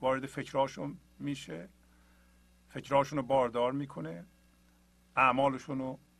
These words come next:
قدرتمند می‌کنه، بهشون حس امنیت می‌ده، حس زندگی می‌ده. اونها می‌دونن زنده هن. نغزان اینا هستن. بدون شراب تو، میگه، اینا چجوری به اونجا میرسن؟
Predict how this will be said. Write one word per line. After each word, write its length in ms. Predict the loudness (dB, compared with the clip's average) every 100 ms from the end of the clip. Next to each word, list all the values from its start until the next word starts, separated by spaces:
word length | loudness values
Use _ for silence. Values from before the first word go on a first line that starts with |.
| _ _ _ _ -8
قدرتمند 600 | -2 2 2 2 0 2
می‌کنه، 500 | -4 -6 -8 -10 -12 _ _ _ _ _ _ _ _ _ _ _ _ _ -10
بهشون 320 | -8 -4 -6
حس 320 | -6 -8 -8 -8 -8 -10 _ _ 2
امنیت 460 | 2 2 0 -2 -4
می‌ده، 220 | -8 -8
حس 160 | -6 -8
زندگی 540 | -2 -2 -2 -4 -6
می‌ده. 360 | -6 -6 -8 -12 _ _ _ _ _ _ -2
اونها 280 | 2 4
می‌دونن 320 | 2 2 -2 -2
زنده 400 | 0 0 2 2
هن. 240 | 0 -6 -16 _ _ _ _ _ 4
نغزان 420 | 6 6 4 0
اینا 240 | 0 0
هستن. 300 | -2 -6 -14 -16 _ _ _ _ _ _ _ _ _ _
بدون 280 | -6 0 0
شراب 420 | 6 10 10 8
تو، 220 | 0 -2 0
میگه، 280 | 2 2
اینا 440 | 2 4 6 6 2 _ _ _ _ _
چجوری 400 | -2 0 0 -2
به 80 | 0
اونجا 280 | 0 4 4
میرسن؟ 460 | 4 -4 -8 -12